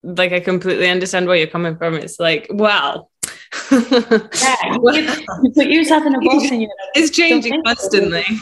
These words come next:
Speaker 1: <laughs>
Speaker 2: It is. It's true. It's true. And so, yeah, questioning why Eat With Emma started. I mean, I didn't mention this, but, um, but yeah, Eat With Emma, I also forgot to mention, also started because when I was seventeen,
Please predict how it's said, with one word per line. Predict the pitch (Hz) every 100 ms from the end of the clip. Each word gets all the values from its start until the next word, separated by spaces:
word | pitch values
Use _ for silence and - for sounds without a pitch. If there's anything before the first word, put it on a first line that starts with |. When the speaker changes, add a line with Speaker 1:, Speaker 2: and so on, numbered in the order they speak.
| -
Speaker 1:
<laughs> | 196 170 - _ - - - -
Speaker 2:
It | 220 247
is. | 269 220 -
It's | 208 -
true. | - 262 240
It's | - 190 -
true. | 247 247 220
And | 190 190 185 - _ _ -
so, | 220
yeah, | 233 233 180 -
questioning | 226 226 240 233 220
why | 190 202 208 196
Eat | 208
With | 196 196
Emma | 190
started. | 185 - 208 208 170 180 180
I |
mean, | 196 190
I | 185
didn't | 202 226 185
mention | 196 220 196 175
this, | 175 175
but, | - 180 175 175 _ 208
um, | 196 185 180 175 175
but | 208
yeah, | 214 - -
Eat | 240 226
With | 220
Emma, | 214 175
I | -
also | 185 190
forgot | 180 175 175 -
to | 180
mention, | 190 196 180 170
also | 190 196 202
started | 180 - 180 185 165 160
because | 165 165 170 160 160
when | - 175
I |
was | 175 170
seventeen, | - - 180 185 185 180 180 180 202